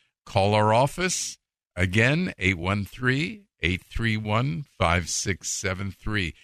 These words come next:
And you can use that number if you'd like to send us a gift to help us with our monthly cost for the radio program. We'd certainly appreciate that as well. You can also do it at the website for this ministry, heart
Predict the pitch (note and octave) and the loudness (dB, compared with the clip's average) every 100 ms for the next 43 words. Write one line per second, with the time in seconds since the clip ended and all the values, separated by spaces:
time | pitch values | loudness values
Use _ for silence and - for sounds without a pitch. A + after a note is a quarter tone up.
0 | _ - B2 C3 - B2 C3 C#3+ A#2 C3 | _ 0 2 4 4 4 4 2 2 0
1 | C3 C3 C#3+ D3 C#3 - C#3 C3 C#3 D#3 | 0 -2 0 0 0 -2 -2 2 2 2
2 | - B2+ - C3+ C#3 D3 - B2+ F2+ D#3+ | -2 0 2 2 2 0 0 -2 -2 0
3 | F2+ - - - G#2+ F#2 G2+ B2+ - A#2 | 0 -6 -18 0 2 4 4 2 -2 -4
4 | - A#2+ G#2 G2 G2 A#2 - A2 F#2+ - | 0 2 4 4 4 2 -2 -4 -4 0
5 | A#2 G2 - - F#2+ F2 F#2 A2 A#2+ A#2+ | 2 2 0 -2 0 4 4 2 2 -2
6 | B2 C#3 C3 B2 C3+ C3 C3 _ _ _ | -2 0 0 2 2 2 0 _ _ _
7 | G#2 G2+ - A2 G2 F#2+ F#2+ E2+ - G2 | 0 2 2 2 2 0 -2 -4 -4 -4
8 | - E2 E2 D#2 - D#2+ D2 - E2 D#2 | -2 -4 -4 -6 -4 -2 -2 -6 -10 -10
9 | C#2+ D2+ E2 D#2+ E2+ - F2 E2+ G#2+ - | -10 -4 -2 -2 -4 -2 -2 0 0 -2
10 | F2 D#2+ F2 D#2+ - F2 E2+ - D#2 D2+ | -4 -4 -6 -6 -6 -4 -4 -6 -8 -10
11 | - _ _ _ G2+ A#2 A2+ - A2+ F#2 | -12 _ _ _ 0 2 2 2 2 2
12 | F#2+ - - A#2 A#2 F#2+ E2+ - F2 E2+ | 0 -6 -2 2 2 2 -2 -2 -4 -4
13 | - - C3 D#3 - - F#2 G2+ | -6 -2 0 0 -2 2 4 2